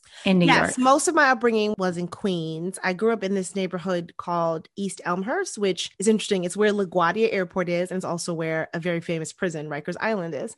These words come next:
Speaker 2: Um, so, <laughs> and it was, it was an interesting neighborhood where I grew up. It was one of the, there was only a handful of, like, solidly middle class, all black neighborhoods in New York. And this was, this was one of them in Queens. And, um, at the time that I was growing up,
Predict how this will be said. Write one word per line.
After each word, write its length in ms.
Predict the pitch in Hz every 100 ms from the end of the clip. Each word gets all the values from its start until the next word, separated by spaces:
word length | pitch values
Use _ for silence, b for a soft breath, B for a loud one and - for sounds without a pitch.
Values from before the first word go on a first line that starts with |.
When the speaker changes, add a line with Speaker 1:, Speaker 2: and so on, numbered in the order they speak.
| _ -
Speaker 2:
Um, 360 | 240 226 226
so, 220 | 240 381
<laughs> 400 | 285 453 415 - - 440 - - - - - B B 285 269
and 160 | 269
it 160 | 277 269
was, 360 | 277 269 269 240 -
it 60 | 269
was 120 | 262
an 60 | 294
interesting 380 | 359 381 392
neighborhood 380 | 262 247 269 240
where 120 | 202 190
I 40 |
grew 240 | 180 196
up. 100 | 185
It 60 | 185
was 160 | 185 180
one 220 | 208 214
of 180 | 208 185
the, 480 | 190 185 180 185 - _ 220
there 60 |
was 120 | 240
only 180 | 370 370
a 60 | 202
handful 600 | 175 202 196 175 185 170
of, 80 | 165
like, 180 | 160 - _
solidly 760 | - - 214 180 185 180 185 175
middle 360 | 175 190 180 170
class, 560 | - 170 160 165 - _ -
all 200 | 180 175
black 280 | 175 170
neighborhoods 500 | 180 160 165 170 156
in 100 | 160
New 60 | 160
York. 300 | 165 151 147
And 100 | 151
this 140 | 151
was, 160 | 160 151 170
this 180 | 165
was 80 | 160
one 140 | 165 156
of 100 | 117
them 220 | 98 -
in 100 | 170
Queens. 380 | - 156 185 _ -
And, 320 | 196 196 190
um, 380 | 185 175 175 170
at 100 | 190
the 60 | 196
time 320 | 196 285 349
that 80 | 233
I 100 | 226
was 180 | 247 202
growing 380 | 202 185 175 160
up, 400 | 180 170 160 -